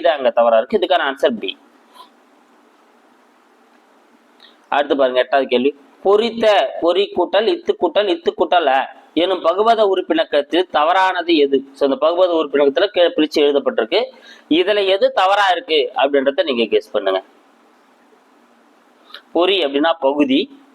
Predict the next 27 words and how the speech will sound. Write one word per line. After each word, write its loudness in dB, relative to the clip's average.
இத்து -4
அப்படின்னா 0
சந்தி, 0
இத்து -2
அப்படின்னா -2
நிகழ்கால 0
இடைநிலை, -4
ஆ 2
அப்படின்னா -2
பெயரச்ச 0
விகுதி. -2
சூப்பர், -4
எதுங்க 0
தவறா 2
இருக்கு? 0
இதுல 2
சி 2
தாங்க 0
தவறா 2
இருக்கு. -4
ஏன்னா 2
இத்து -4
அப்படின்றது 0
என்னதுங்க? 2
இறந்த 0
கால 2
இடைநிலை. 0